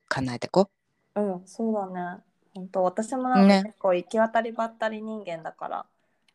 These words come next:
Speaker 2: ちょっと意識してみたいなって今思った。
Speaker 1: 嘘。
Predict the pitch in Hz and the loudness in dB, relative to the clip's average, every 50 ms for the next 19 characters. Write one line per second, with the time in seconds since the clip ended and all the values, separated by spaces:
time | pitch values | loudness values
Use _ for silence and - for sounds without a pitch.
0 | _ _ _ _ _ _ _ _ _ _ _ - 262 254 254 _ - 170 170 175 | _ _ _ _ _ _ _ _ _ _ _ -10 -10 -10 -8 _ -8 -8 -8 -8
1 | - - - - 175 170 - - - 156 160 160 160 165 160 - - 170 165 160 | -12 -16 -12 -10 -10 -10 -10 -8 -8 -8 -6 -6 -8 -10 -10 -6 -4 -4 -4 -4
2 | 160 156 156 160 - _ - 151 147 131 123 131 127 139 143 - _ - - - | -6 -6 -8 -8 -8 _ -8 -8 -8 -8 -12 -10 -8 -10 -10 -10 _ -14 -16 -16
3 | _ _ _ _ _ _ _ _ _ _ _ _ _ _ _ _ _ _ _ _ | _ _ _ _ _ _ _ _ _ _ _ _ _ _ _ _ _ _ _ _
4 | _ _ _ - 185 - - 143 123 117 | _ _ _ 2 2 4 4 2 2 2